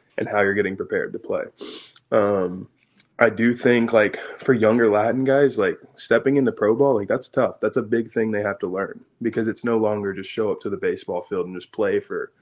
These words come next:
hours on end. It's like, y-, you actually have to take care of your body. Like, you're getting there at a certain time to work out before, whatever. Uh, everyone's schedule is different, but, um, I do think the, like, having a schedule based in professional baseball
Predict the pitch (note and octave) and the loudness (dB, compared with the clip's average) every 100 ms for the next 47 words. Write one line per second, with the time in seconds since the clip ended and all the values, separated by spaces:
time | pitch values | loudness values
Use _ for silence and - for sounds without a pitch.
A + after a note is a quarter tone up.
0 | _ _ _ _ G#2+ G2 F#2+ G2 F#2 G2 | _ _ _ _ 0 2 0 -4 -4 -4
1 | F2+ - _ _ _ _ G#2+ - G2+ F#2 | -4 -8 _ _ _ _ -10 -6 -8 -8
2 | F2 - A2+ G#2 G2+ G#2+ F#2+ - - G#2 | -14 -6 0 0 0 -4 -4 -4 -4 0
3 | G2+ G2+ F#2 F2+ F2 - - F#2 - _ | 0 0 -2 -4 -6 -12 -12 -10 -12 _
4 | _ _ _ _ _ G#2+ D#2+ - A2 C#3+ | _ _ _ _ _ -4 -4 -12 0 2
5 | G#2+ G#2+ G#2 G2+ G#2+ G2 G2+ G#2 G2+ F#2+ | 4 4 2 4 2 2 -2 -2 0 0
6 | G2+ G2+ G2+ G2+ - - - G2+ G2 F#2 | 0 0 0 -2 -2 -8 -2 0 2 0
7 | F#2+ G2 F#2 F2+ - - - - _ - | 0 0 -2 -6 -8 -20 -20 -20 _ 0
8 | F#2+ F#2 G#2+ G#2+ G#2 G2 A2 G2+ F#2 F2 | 0 2 0 0 -2 -2 -2 0 0 -4
9 | - F2 - F2 - E2 D2+ B1 G1+ - | -2 -4 -2 -6 -4 -2 -2 -2 -4 -8
10 | - _ - A2 G2 A2 G2+ G#2+ G2 G#2+ | -14 _ -2 0 2 0 0 -2 -2 -6
11 | G2 F#2+ F#2 - - G2+ F2 - G#2 A2+ | -6 -6 -8 -12 -4 -2 -2 -2 0 0
12 | G2+ - G2+ G2 G#2+ G#2 G#2 G#2+ - G2+ | -2 -2 -2 0 0 4 2 2 -6 -8
13 | - G2 F#2+ - G2+ F#2 F#2 - A2 A2+ | -8 -8 -8 -6 -4 -2 -4 -2 0 0
14 | A2+ | -2